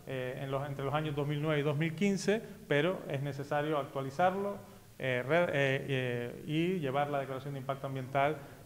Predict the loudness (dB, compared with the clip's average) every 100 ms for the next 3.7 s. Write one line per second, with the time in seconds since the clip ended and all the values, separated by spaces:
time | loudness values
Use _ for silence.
0 | 0 6 8 6 4 -2 -2 0 0 0
1 | -4 -4 -4 -2 -2 0 4 6 6 4
2 | 2 0 -6 6 8 8 6 4 2 2
3 | 2 4 8 10 10 6